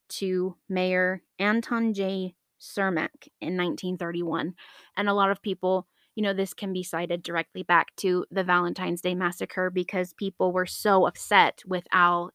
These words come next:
and, um, they all knew that Mayor Thompson was in his pocket. So that changed. A lot of things changed for Al after the Valentine's Day Massacre. And,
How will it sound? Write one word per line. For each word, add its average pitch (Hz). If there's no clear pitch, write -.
and, 175
um, 180
they 202
all 190
knew 190
that 175
Mayor 180
Thompson 175
was 170
in 180
his 165
pocket. -
So 165
that 226
changed. 185
A 202
lot 277
of 381
things 311
changed 208
for 190
Al 170
after 170
the 180
Valentine's 170
Day 175
Massacre. 165
And, 214